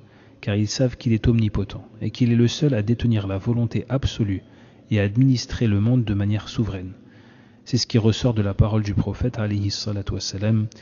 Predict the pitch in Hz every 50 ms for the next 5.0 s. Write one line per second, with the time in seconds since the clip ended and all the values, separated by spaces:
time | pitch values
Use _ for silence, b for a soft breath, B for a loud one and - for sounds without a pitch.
0 | B B B B - - 117 - - - 131 127 117 98 104 107 98 101 98 -
1 | - 120 113 107 - - - - - - 113 113 113 113 104 101 101 98 - 117
2 | 110 104 101 98 95 104 104 104 - - - - 110 98 95 - - - 101 98
3 | 101 - _ B B B B B B B B B B B - 110 101 107 113 123
4 | 127 120 - - 127 123 123 131 131 123 110 107 - 113 107 107 123 139 135 120